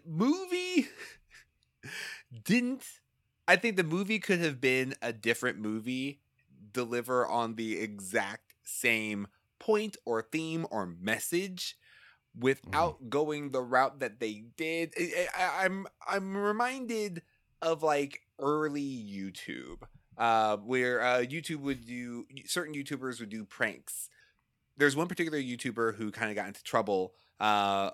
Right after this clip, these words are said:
Speaker 1: over doing some things that, uh, was, it, done in the name of pranking people, but his justification was, "Oh no,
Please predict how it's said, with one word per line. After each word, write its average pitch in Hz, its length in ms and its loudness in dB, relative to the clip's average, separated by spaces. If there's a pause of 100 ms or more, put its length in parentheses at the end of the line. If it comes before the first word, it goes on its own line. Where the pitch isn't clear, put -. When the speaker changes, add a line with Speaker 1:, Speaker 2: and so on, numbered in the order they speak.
Speaker 1:
over 107 720 0
doing 110 360 0
some 104 640 0 (120)
things 123 800 -2 (420)
that, 113 640 4
uh, 117 200 4
was, 113 280 0 (260)
it, 131 260 -6
done 170 220 4
in 156 140 -2
the 143 80 2
name 135 260 -2
of 113 180 -4
pranking 160 440 -4
people, 90 580 -4 (340)
but 127 440 4 (260)
his 131 420 -2
justification 180 840 0
was, 131 260 4 (140)
"Oh 180 120 0
no, 165 640 0